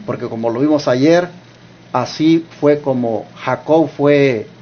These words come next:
atacado mentalmente por el enemigo, por Satanás, poniéndole la duda. Y entonces, si esa es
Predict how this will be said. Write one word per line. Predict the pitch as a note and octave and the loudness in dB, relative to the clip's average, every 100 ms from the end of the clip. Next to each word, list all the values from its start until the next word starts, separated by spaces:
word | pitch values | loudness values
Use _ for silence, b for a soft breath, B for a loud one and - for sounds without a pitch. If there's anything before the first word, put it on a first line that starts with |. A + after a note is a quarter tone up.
| B B B - | B B B -10
atacado | C3 - B2+ E3 F3 D#3 B2 | -6 -4 -4 -2 0 0 -2
mentalmente | A#2 A2 B2+ B2 C3 A#2+ A#2 | -6 -2 -2 -2 -6 -6 -10
por | - A#2+ | -6 -4
el | A#2 | -4
enemigo, | A#2 A#2 C#3 A2+ A2 | -6 -2 -2 -2 -6
por | A#2+ A2+ | -6 -4
Satanás, | B2+ A#2+ B2 C3+ B2 | -2 0 0 -2 -4
poniéndole | - C3+ F3 E3 D3 C#3+ | -2 2 2 2 2 2
la | C#3 | 2
duda. | F#3 F#3+ A2 - - - B B B B - | 2 0 -2 -8 -20 -20 B B B B -4
Y | C3 | 0
entonces, | C#3+ G3+ G#3+ G3+ F#3+ - - - - - - - - | 2 2 2 -2 -2 -10 -20 -20 -20 -20 -20 -20 -20
si | - - C3 | -12 -2 2
esa | E3 F3 C3+ A#2 | 2 2 0 2
es | D3+ D3+ - - | 2 0 -6 -18